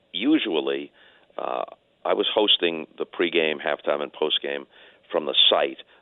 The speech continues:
of the Sunday Night Football games, which was the most widely seen stuff, uh, widely seen programming in all of American television at that time. I guess it still is. So by then,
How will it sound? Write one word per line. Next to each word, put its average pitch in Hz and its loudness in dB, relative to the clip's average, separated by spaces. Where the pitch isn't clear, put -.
of 65 -8
the 71 -6
Sunday 76 2
Night 67 -2
Football 73 0
games, 60 -8
which - -6
was 71 -8
the 71 -6
most 67 -2
widely 76 0
seen 76 -8
stuff, 73 2
uh, 64 2
widely 80 2
seen 71 -6
programming 69 0
in 71 -6
all 78 4
of 71 -2
American 69 -2
television 76 -4
at - -6
that 71 0
time. 67 -2
I 67 0
guess - 2
it - -10
still 73 0
is. 71 2
So 87 6
by 92 4
then, 92 2